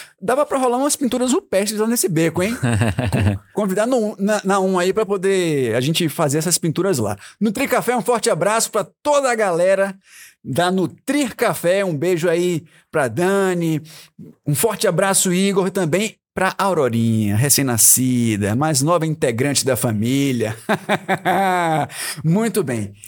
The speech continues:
Speaker 1: E aí, então
Speaker 2: Deixa eu pegar o gancho da, da, da pergunta de Muquinho.
Speaker 1: Sim, vamos nessa.
Speaker 2: Tá?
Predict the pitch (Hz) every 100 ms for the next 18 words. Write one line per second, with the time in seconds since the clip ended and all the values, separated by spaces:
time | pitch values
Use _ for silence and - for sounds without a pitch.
0 | - - - 220 247 226 269 254 233 254
1 | 339 415 - - 170 175 180 156 170 139
2 | 147 143 135 131 127 117 113 113 113 123
3 | 131 123 120 110 - 160 143 113 139 127
4 | 110 165 165 123 131 147